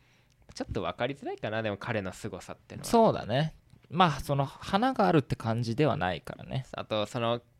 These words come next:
Speaker 1: ワンシーンワンシーンを切り取ってというよりも、こう、試合をす-、流してみ-、見ると分かる。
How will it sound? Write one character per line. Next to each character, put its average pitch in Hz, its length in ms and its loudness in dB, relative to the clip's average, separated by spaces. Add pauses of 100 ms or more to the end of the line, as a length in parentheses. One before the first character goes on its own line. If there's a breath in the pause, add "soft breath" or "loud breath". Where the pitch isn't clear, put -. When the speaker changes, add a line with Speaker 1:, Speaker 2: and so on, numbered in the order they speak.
(260)
Speaker 1:
ワ 175 240 6
ン 226 60 0
シ 233 220 0
ー - 20 0
ン 220 40 0
ワ 214 100 2
ン 214 40 -2
シ 208 140 -2
ー 185 40 2
ン - 20 -2
を - 20 -2
切 - 160 -4
り 156 100 0
取 170 180 -2
っ - 20 -20
て 120 120 -6
と - 100 -4
い - 20 2
う - 20 2
よ 113 60 2
り 104 60 -2
も、 120 380 0 (120)
こ 110 320 -2
う、 - 60 -20
試 196 420 2
合 208 60 6
を 208 40 2
す-、 - 280 -10 (160)
流 139 60 -4 (240)
し - 140 -2
て 143 120 2
み-、 143 220 -2 (260)
見 160 140 2
る 151 100 0
と 147 160 2
分 95 160 0
か 95 140 -6
る。 87 180 -12